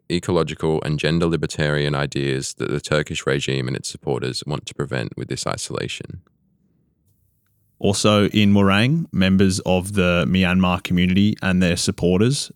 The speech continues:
Speaker 2: rallied to condemn the Myanmar coup regime's airstrikes against civilians. And speakers called on the Australian federal government to ban companies' involvement with the regime,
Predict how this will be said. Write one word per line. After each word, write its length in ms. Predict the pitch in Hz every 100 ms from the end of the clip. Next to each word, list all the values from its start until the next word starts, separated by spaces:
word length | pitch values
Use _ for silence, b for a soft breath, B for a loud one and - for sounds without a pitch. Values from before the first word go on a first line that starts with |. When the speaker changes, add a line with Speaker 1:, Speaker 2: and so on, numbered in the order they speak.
| -
Speaker 2:
rallied 460 | 92 90 95 92
to 300 | - 95 90
condemn 640 | - 101 92 92 92 90 -
the 280 | 92 90 87
Myanmar 540 | 90 87 90 90 87
coup 200 | - 95
regime's 600 | 90 87 85 87 85 85 -
airstrikes 760 | 92 82 - 85 85 - -
against 320 | 92 85 82
civilians. 640 | - 82 80 80 78 - - b b b _
And 200 | 87 85
speakers 420 | - 90 90 92
called 300 | - 92 87
on 240 | 87 85 85
the 320 | 85 82 80 _
Australian 420 | - - 87 87
federal 280 | 90 92 90
government 480 | 90 85 104 117 -
to 140 | -
ban 460 | - 92 90 90 85
companies' 500 | - 90 87 87 87
involvement 480 | 87 85 87 90 92
with 120 | 98
the 80 | 95
regime, 600 | 92 90 92 92 95